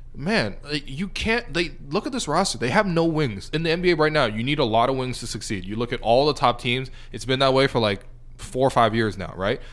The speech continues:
Wings win in the N B A. Look at the Spurs wings. Who are their wings? DeMar? Okay, all right.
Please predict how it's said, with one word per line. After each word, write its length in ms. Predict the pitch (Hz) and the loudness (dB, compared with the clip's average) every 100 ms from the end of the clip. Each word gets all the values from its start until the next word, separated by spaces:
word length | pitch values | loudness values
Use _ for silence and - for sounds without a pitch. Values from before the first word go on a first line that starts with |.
| - 107 | -12 0
Wings 400 | 120 151 170 117 | 2 2 0 -2
win 260 | 117 131 | 0 2
in 60 | 123 | 2
the 120 | 110 | 0
N 120 | 113 | 0
B 140 | 110 101 | 0 0
A. 120 | 90 - - - | -2 -10 -18 -6
Look 180 | 123 190 | 2 2
at 80 | 269 | 2
the 60 | 240 | 0
Spurs 280 | 208 185 | 2 2
wings. 380 | 160 139 95 - - - | 4 0 0 -8 -8 0
Who 120 | 240 | 4
are 80 | 220 | 6
their 120 | 190 | 6
wings? 320 | 151 104 - | 4 0 -4
DeMar? 520 | 117 120 113 147 110 - | -4 2 6 6 4 0
Okay, 340 | 165 139 156 143 | 2 2 0 2
all 120 | 123 | 4
right. 200 | 117 | 4